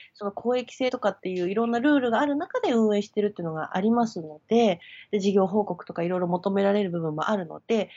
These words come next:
エヌピーオー法人の方が信頼はちょっと高くてしかるべきなんですけれども、あの、例えば過去にですね、結構暴力団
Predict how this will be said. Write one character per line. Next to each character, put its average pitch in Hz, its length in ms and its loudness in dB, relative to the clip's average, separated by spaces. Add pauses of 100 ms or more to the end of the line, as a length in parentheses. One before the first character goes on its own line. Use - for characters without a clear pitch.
(260)
エ 302 40 -4
ヌ 359 120 -2
ピ 370 100 -2
ー 392 60 0
オ - 20 -4
ー - 20 -16
法 440 140 0
人 359 160 -4
の 311 100 -2
方 392 340 0
が 392 260 -2
信 359 300 -4
頼 381 180 2
は 370 120 0
ち 370 120 -4
ょ - 40 -2
っ 370 40 -8
と - 120 -4
高 285 280 -2
く - 100 -10
て 175 380 -4
し - 100 -20
か 226 140 0
る 214 100 -2
べ 202 140 0
き 165 320 -8 (220)
な 208 120 0
ん 196 60 -2
で 175 100 -4
す - 100 -18
け 170 140 -10
れ 165 140 -10
ど 156 140 -10
も、 220 460 4 (420)
あ 180 220 -4 (280)
の、 170 680 -2
例 262 80 0 (120)
え - 20 4
ば 330 80 2
過 220 160 -2
去 - 140 -6
に - 60 -14
で - 100 -14
す 247 100 -8
ね、 294 80 0
結 254 180 -6
構 180 120 2
暴 220 220 6
力 214 280 2
団 165 380 0